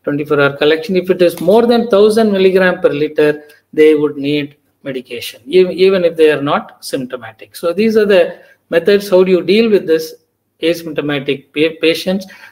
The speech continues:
And this is, uh, the list of drugs which can increase the uric acid. We know that diuretics like thiazides and even loop diuretics can increase uric acid. Aspirin in even low doses can increase uric acid. And, uh, nicotinamide,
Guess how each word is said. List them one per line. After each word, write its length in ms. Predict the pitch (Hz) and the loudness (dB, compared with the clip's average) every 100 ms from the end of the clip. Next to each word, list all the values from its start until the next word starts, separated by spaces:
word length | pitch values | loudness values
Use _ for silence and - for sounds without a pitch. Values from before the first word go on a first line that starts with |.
| - | -4
And 180 | 175 165 | 0 4
this 140 | 185 | 4
is, 320 | 214 214 - | 4 2 0
uh, 280 | 170 156 147 156 | 2 2 2 0
the 120 | 147 | 0
list 320 | 151 220 - | 0 -2 0
of 200 | 208 - | -2 0
drugs 440 | 170 196 190 - 185 | 2 2 0 -8 -12
which 200 | 165 - | -10 -4
can 180 | 165 | -4
increase 440 | 147 151 151 220 208 | -4 -6 -2 0 2
the 100 | 196 | 0
uric 320 | 185 185 185 | 2 0 2
acid. 460 | 185 185 196 202 - _ _ _ - | 0 2 -2 -4 -6 _ _ _ -8
We 100 | 160 | -2
know 240 | 170 175 | 2 4
that 300 | 170 165 165 | 4 2 -2
diuretics 760 | 139 143 160 185 185 190 185 | -4 -2 2 4 4 0 -2
like 240 | 170 147 - | -2 -4 -2
thiazides 600 | 151 170 170 170 170 165 | 0 0 0 0 -2 -8
and 260 | 147 135 131 - | -6 -6 -8 -6
even 200 | 160 151 | -4 -2
loop 240 | 156 170 | -2 0
diuretics 560 | 160 156 156 151 143 - | 2 2 2 -2 -12 -12
can 140 | 143 | -8
increase 380 | 139 139 165 165 | -8 -6 -6 -4
uric 300 | 170 170 165 | -4 -4 0
acid. 460 | 165 165 170 170 - _ _ _ - | 0 0 -4 -6 -12 _ _ _ -4
Aspirin 560 | 170 190 - 190 175 | -2 -2 0 0 0
in 160 | 160 151 | 0 0
even 260 | 165 160 | 0 2
low 160 | 156 208 | 4 4
doses 400 | 185 175 - 156 | 4 2 -2 -8
can 240 | - 147 | -6 -4
increase 380 | 139 139 147 135 | -4 -6 -6 -6
uric 320 | 143 143 139 | -4 -4 -4
acid. 420 | 139 139 - 147 - _ _ _ _ 151 | -4 -4 -6 -10 -12 _ _ _ _ -4
And, 300 | 147 147 143 | -2 -2 0
uh, 40 | |
nicotinamide, 880 | 143 147 190 185 170 160 143 113 | 0 0 0 0 0 0 0 -2